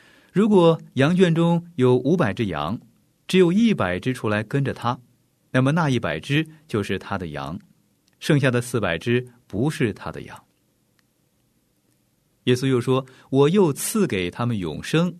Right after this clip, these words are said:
他们永不灭亡。”当主耶稣赐给他们永生，就表示他们不需要努力争取，啊，也不需要努力工作来得到，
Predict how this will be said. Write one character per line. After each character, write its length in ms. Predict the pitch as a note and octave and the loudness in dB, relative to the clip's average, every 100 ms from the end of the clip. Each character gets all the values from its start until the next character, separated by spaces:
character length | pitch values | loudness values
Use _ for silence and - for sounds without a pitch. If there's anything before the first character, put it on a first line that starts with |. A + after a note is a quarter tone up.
| _ | _
他 120 | - A#2+ | -2 -2
们 120 | A#2 | 0
永 200 | G#2+ D#2+ | -2 -4
不 120 | F#2+ | -6
灭 160 | B2+ F#2 | -6 -6
亡。” 340 | C#2+ C#2+ A#2 _ _ _ _ _ _ _ _ _ _ _ _ - | -6 -8 -10 _ _ _ _ _ _ _ _ _ _ _ _ 0
当 160 | C#3 | 2
主 100 | C3 | 4
耶 80 | B2+ | 4
稣 240 | C3 D3 C#3+ | 4 0 -2
赐 200 | - C3+ | -2 0
给 160 | A#2+ | 0
他 100 | A2+ | 0
们 100 | B2 | -2
永 220 | G#2+ F2 | -2 -4
生， 380 | F#2+ D3 D#3 E3 - _ | -2 -2 -2 -4 -14 _
就 100 | A#2+ | -4
表 220 | G#2 F#2 | -2 -2
示 260 | F2 G2 F2+ - - | -2 -4 -4 -10 -6
他 100 | C#3 | -2
们 220 | D3 D3+ - - | -2 -2 -8 -4
不 180 | A3+ | 0
需 140 | F3 E3+ | 0 0
要 120 | D3+ | 0
努 280 | C3+ A2+ B2+ | 0 0 0
力 180 | F#3+ D#3 | 0 0
争 200 | D3 D#3+ | -2 -4
取， 420 | - D2 D2 - _ _ | -4 -10 -8 -10 _ _
啊， 140 | - A#2 | -2 2
也 120 | C3 | 2
不 160 | D3+ G#3 | 2 0
需 120 | F3 | 0
要 120 | E3+ | 2
努 200 | C#3+ A#2+ | 2 0
力 120 | C#3+ | -2
工 240 | B2 G3 G#3+ | 0 2 2
作 240 | A3 D#3+ | 2 2
来 160 | A2 A2 | 0 -4
得 220 | F2+ B2 | -4 -4
到， 240 | E3 F#2+ | -4 -6